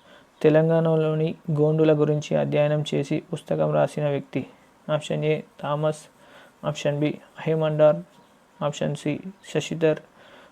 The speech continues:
ఆప్షన్ డి, సైమన్ పీటర్. రైట్ ఆన్సర్ ఆప్షన్ బి, హేమండార్ఫ్. నెక్స్ట్ క్వశ్చన్, గోండు ప్రజలు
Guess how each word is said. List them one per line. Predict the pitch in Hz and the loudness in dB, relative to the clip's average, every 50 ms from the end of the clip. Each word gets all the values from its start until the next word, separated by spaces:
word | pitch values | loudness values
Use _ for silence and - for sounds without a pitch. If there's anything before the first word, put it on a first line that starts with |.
| _ _ - | _ _ -2
ఆప్షన్ | 151 147 - - - 147 147 | -2 -2 0 -2 -2 -2 0
డి, | 147 147 - - - | -2 -2 -4 -6 -12
సైమన్ | - - 147 156 156 151 151 151 147 | -8 -6 -4 -2 0 0 0 -2 -2
పీటర్. | - 143 143 - - - - - - - - _ _ _ _ _ _ _ _ _ _ | -4 -6 -4 -4 -4 -6 -6 -10 -18 -20 -20 _ _ _ _ _ _ _ _ _ _
రైట్ | 175 151 151 151 156 156 | -4 -2 -2 -2 0 0
ఆన్సర్ | 156 156 151 151 - - - - | -2 -2 -2 -6 -8 -8 -6 -4
ఆప్షన్ | 151 151 151 - - 147 143 | -6 -6 -6 -6 -6 -4 -4
బి, | 147 147 165 - - - | -4 -4 -6 -8 -12 -8
హేమండార్ఫ్. | - - 151 151 151 147 143 139 139 131 - - - - - - - _ _ _ _ _ _ _ _ _ _ _ _ _ _ _ _ _ _ _ _ _ _ _ _ _ _ _ _ _ _ _ _ _ _ _ _ _ _ _ _ _ _ _ _ _ - _ _ _ _ _ | -6 -4 -2 -2 -2 -2 0 0 0 0 0 -2 -6 -16 -20 -20 -20 _ _ _ _ _ _ _ _ _ _ _ _ _ _ _ _ _ _ _ _ _ _ _ _ _ _ _ _ _ _ _ _ _ _ _ _ _ _ _ _ _ _ _ _ _ -20 _ _ _ _ _
నెక్స్ట్ | 156 143 - - - | -4 -4 -4 -6 -6
క్వశ్చన్, | 156 147 131 - - - 151 - - - _ _ _ 175 | -6 -4 -6 -4 -6 -8 -10 -12 -18 -20 _ _ _ -2
గోండు | 151 151 160 160 165 165 | 2 4 4 4 4 2
ప్రజలు | 160 - 156 151 147 147 147 151 | 2 4 2 4 4 4 2 2